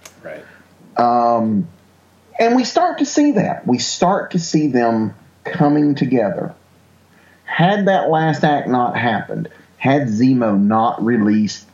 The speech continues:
Speaker 2: the video footage that showed Bucky killing Tony's mom, I think we would have had a completely different end to that movie.
Speaker 1: Yeah, that's true.
Speaker 2: We would have had, we would have had the Avengers coming together to stop the bad guy.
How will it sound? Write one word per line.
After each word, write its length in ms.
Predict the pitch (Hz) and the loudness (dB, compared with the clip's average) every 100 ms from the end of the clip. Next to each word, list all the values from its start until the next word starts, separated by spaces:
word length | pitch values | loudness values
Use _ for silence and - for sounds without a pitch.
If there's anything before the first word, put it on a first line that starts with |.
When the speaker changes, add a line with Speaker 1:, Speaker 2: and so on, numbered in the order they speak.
| _ | _
Speaker 2:
the 140 | 101 98 | 0 2
video 460 | 101 101 95 85 | 2 2 2 0
footage 720 | 82 90 76 - - - - - - _ - | -2 -2 -2 -4 -6 -8 -12 -16 -20 _ -8
that 160 | - | -4
showed 340 | - 98 90 - | -2 0 -2 0
Bucky 340 | 101 101 107 | -2 0 -4
killing 420 | - 104 95 90 | -2 0 2 0
Tony's 440 | - 98 95 95 - | 0 0 2 0 0
mom, 540 | 95 92 98 101 117 - - - _ _ - | 0 2 2 0 -2 -8 -20 -20 _ _ -6
I 80 | - | -2
think 320 | 117 123 120 | 0 0 0
we 60 | |
would 160 | 104 95 | 0 0
have 100 | 92 | 0
had 140 | 95 | -2
a 100 | 95 | -2
completely 560 | - 82 - 117 101 104 | -4 -10 -4 -2 0 0
different 400 | 95 98 92 - | 0 -2 -2 -2
end 200 | 92 95 | 0 0
to 60 | 90 | 0
that 220 | 87 87 | 0 0
movie. 360 | 87 65 - - - _ _ - | -2 -2 -6 -10 -14 _ _ -6
Speaker 1:
Yeah, 220 | 120 - - _ _ _ _ - | -6 -6 -16 _ _ _ _ -18
that's 140 | - | -14
true. 140 | - 110 | -6 0
Speaker 2:
We 60 | 101 | 0
would 80 | |
have 80 | 95 | 2
had, 320 | 107 104 101 - - - | 0 0 -2 -6 -14 -4
we 60 | |
would 100 | 113 | 0
have 80 | 101 | 0
had 260 | 87 104 95 | 0 0 0
the 120 | 104 | 2
Avengers 440 | 95 117 123 110 101 | 2 2 2 0 -2
coming 300 | 107 104 95 | 0 2 0
together 480 | 92 110 98 101 | 2 0 0 -2
to 80 | 95 | -4
stop 300 | - 110 - | -2 -2 -2
the 40 | 82 | -2
bad 300 | 82 65 - | -2 -4 -6
guy. 260 | - - | -10 -12